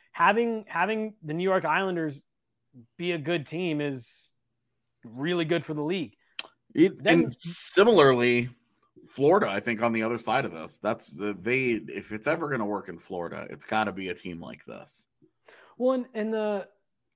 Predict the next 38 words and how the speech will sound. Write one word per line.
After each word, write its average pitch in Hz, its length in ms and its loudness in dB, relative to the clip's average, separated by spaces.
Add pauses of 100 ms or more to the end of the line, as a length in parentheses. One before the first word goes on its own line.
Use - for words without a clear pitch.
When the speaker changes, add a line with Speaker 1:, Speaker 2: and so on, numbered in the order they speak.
(220)
Speaker 1:
the 208 140 -4
Florida 233 500 2
conversation 226 640 -6
is 170 80 -8
so 185 160 -2
funny 156 260 -4
'cause - 120 -10
I 156 80 0
saw 165 240 0
someone 190 480 -6
when, 190 420 -4
um, 156 420 2 (760)
we 180 100 -4
were 180 80 0
talking 190 260 4
about 175 300 4
the, 165 260 -4
on, 160 260 2 (180)
on 151 200 0
Twitter, 139 500 0 (540)
the 143 520 4
attendance 147 880 -4 (1500)
turnouts 208 580 -2 (760)
and 175 580 -2 (200)
how 170 140 2
someone 190 200 -2
was 165 80 -2
like, 156 100 -2
"Well, 165 100 6
hockey 190 320 8
clearly 220 420 4
hasn't 180 240 4
worked 190 260 -2
in 156 100 -6
Florida." 160 520 -2
And 147 120 -8
it's 165 120 -10
like, 170 180 -2